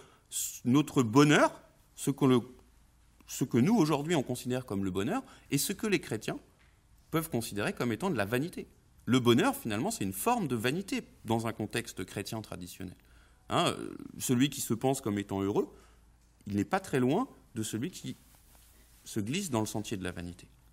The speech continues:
Et que font les chrétiens traditionnellement de la vanité ? Hein, la rhétorique trai-, chrétienne, aussi bien théologique qu'artistique, a longtemps mis l'accent sur cette vanité pour la condamner. Certes, évidemment, la religion chrétienne n'exclut pas toute forme de contentement.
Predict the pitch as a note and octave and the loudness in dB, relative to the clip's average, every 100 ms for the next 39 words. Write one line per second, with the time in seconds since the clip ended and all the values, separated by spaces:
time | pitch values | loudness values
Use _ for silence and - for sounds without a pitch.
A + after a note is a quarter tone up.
0 | - F#3+ F#3 - A#3+ B3+ G#3+ - D#3 - | 8 8 6 0 2 6 4 4 0 4
1 | F3+ - - - B2 B2 B2+ A#2 C3+ C3 | 2 2 -12 -2 0 0 0 2 4 4
2 | G2+ F#2 F#2+ G#2+ D4 D4 E3+ A#2+ B2 A2+ | 4 4 0 0 2 4 6 6 6 0
3 | A2 - A2 - - G#2+ - B3+ C#3+ - | -2 -4 -8 -8 -6 0 4 4 2 2
4 | A2+ A#2+ D3 C3 A#2 C#3 - - - A2 | 2 2 4 4 2 0 -4 -4 -4 -4
5 | D#4 - - - - - C#3 D#3+ A3+ C#4 | -4 -4 -16 -20 -20 4 6 8 6 4
6 | F3+ E3 A3+ - D3 A#2 G#2+ A#2 G#2+ B3+ | 2 0 0 0 -2 -2 0 0 2 -4
7 | - G#2+ F#2+ - C4 F#3 B3+ A#3+ - - | -2 -2 -2 2 4 4 0 -6 -18 -20
8 | - - - - - - - - F3 - | -20 -20 -20 -20 -20 -20 -2 6 6 4
9 | - - F2+ F#2 E3 F#3+ G#2 A2 G2+ A2 | -6 -10 -6 -2 2 4 4 2 0 -2
10 | - - G#3+ G3+ A2+ - B2+ G#3+ A3+ A3 | -4 -2 2 2 0 -4 2 2 2 -2
11 | - G#3 D3+ C3 B2 G#2+ G2 F2 - | 6 6 6 4 2 -2 -4 -6 -10